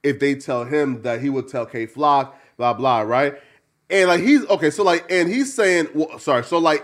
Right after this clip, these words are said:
and he alluded to self-defense, but when the reporter, like, you know, you know, like, try to, like, press him or put him down, he, he said, "Listen, I,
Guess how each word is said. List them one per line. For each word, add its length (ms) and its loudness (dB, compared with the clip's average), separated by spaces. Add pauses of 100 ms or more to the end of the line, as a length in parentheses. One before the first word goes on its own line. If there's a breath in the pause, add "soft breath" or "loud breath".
(160)
and 180 0
he 380 -4 (840 loud breath)
alluded 840 2
to 340 -4
self-defense, 920 2 (340 soft breath)
but 340 4
when 180 4
the 80 0
reporter, 480 4
like, 360 0 (340)
you 140 2
know, 100 -2
you 80 0
know, 140 -2
like, 360 -2
try 220 4
to, 60 0
like, 800 -4 (400 soft breath)
press 420 2
him 200 2 (160)
or 140 2
put 140 2
him 60 0
down, 280 0 (280)
he, 180 -10
he 100 -10
said, 160 -2
"Listen, 260 -4 (300)
I, 60 -14